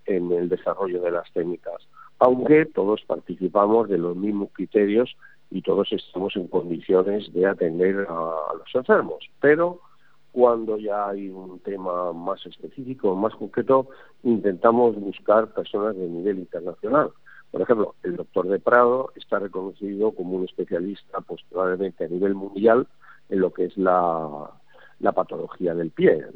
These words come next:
Es autor de numerosos artículos, libros, da conferencias en todo el mundo sobre ello, y es el introductor en España de la, de la cirugía percutánea,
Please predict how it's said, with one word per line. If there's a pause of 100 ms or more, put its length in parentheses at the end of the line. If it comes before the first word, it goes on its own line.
(140)
Es
autor
de
numerosos
artículos,
libros, (460)
da
conferencias
en
todo
el
mundo
sobre
ello, (400)
y
es
el
introductor
en
España
de
la,
de
la
cirugía
percutánea,